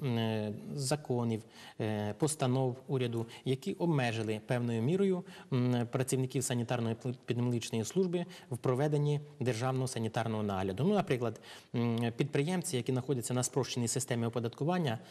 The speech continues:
станом на сьогоднішній день взагалі не перевіряються. Розумієте? Це,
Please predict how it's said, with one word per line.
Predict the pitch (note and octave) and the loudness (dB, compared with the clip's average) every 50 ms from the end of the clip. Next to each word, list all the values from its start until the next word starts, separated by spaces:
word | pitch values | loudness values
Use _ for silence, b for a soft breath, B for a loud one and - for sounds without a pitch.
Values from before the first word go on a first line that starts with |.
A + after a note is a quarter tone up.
| B B B B | B B B B
станом | - - C#3+ C3+ C#3 C3 | -2 2 2 4 4 4
на | B2 B2 | 2 2
сьогоднішній | - - C3 B2 A#2 A2+ - - A#2 | 2 2 2 2 2 0 0 0 0
день | A2 D#3 F3+ F3 D#3+ C3 B2+ | 2 2 2 2 0 0 0
взагалі | A2+ C3 A#2+ A#2 C3 E3 E3 | 0 2 2 2 2 2 2
не | B2 B2+ D3+ | 2 2 2
перевіряються. | D3 C#3+ C#3+ B2+ A2+ A#2 G#2 G2+ F#2 F#2 F#2+ - - - A2 G2+ - B B B B B B B | 2 2 0 0 0 0 -2 -2 -2 -4 -4 -6 -6 -8 -8 -10 -10 B B B B B B B
Розумієте? | - G#2+ A2 G#2+ A2 A#2+ C#3+ E3 D3 B2+ - G#2+ G2+ G2 - | -2 0 0 2 2 2 4 4 2 2 0 -2 -4 -2 -4
Це, | - - - G3+ F3 C#3+ B2 | -2 0 2 2 2 2 0